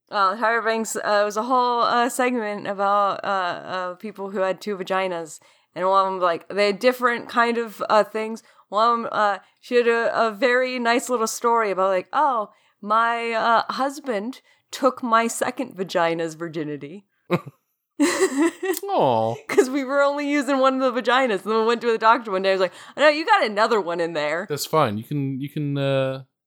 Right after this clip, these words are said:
Speaker 1: Yeah,
Speaker 2: you get to
Speaker 1: 'cause
Speaker 2: pick and choose.
Speaker 1: sometimes, like, it, they were talking from different ones. Of some people, it was, like, entirely here separate things. And other times, it was like, "No, you got one, but there's, like, a slot in there." Like, it, like,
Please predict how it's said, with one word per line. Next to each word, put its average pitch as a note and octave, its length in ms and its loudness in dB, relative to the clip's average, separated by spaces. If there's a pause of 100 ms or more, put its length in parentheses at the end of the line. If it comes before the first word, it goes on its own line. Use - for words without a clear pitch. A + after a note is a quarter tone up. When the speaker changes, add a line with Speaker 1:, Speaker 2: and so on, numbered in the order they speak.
(140)
Speaker 1:
Yeah, F#3 120 0
Speaker 2:
you F3+ 80 0
get G#3+ 60 6
to C#4+ 60 8
Speaker 1:
'cause - 80 0
Speaker 2:
pick G3 180 4
and D3 80 -4
choose. D#3+ 440 0
Speaker 1:
sometimes, G#4 640 2
like, B3 280 0
it, A3 240 0
they B3+ 100 2
were A#3+ 80 2
talking C#4+ 400 0
from A#3+ 160 -2
different A#3 300 0
ones. F#3+ 160 4
Of F#3+ 100 -8
some A#3 200 -2
people, A#3 280 -4
it G3 40 2
was, F#3+ 100 -4
like, F3+ 160 -2
entirely F#3 600 -2
here F3+ 140 -8
separate E3+ 380 -8
things. G3 380 -10 (240)
And A3+ 140 0
other D#4+ 240 2
times, C4+ 340 0
it A3+ 40 -2
was G#3+ 160 -4
like, G3 200 2
"No, C#4+ 140 4
you D4+ 180 -2
got E4 300 4
one, A#3+ 300 0
but G#3 120 -4
there's, G#3+ 220 0
like, G3 260 0 (300)
a A3 80 0
slot A#3+ 540 6
in F3 200 -4
there." D#3 400 -2
Like, F3 280 2
it, F#3 260 0 (200)
like, G3 280 2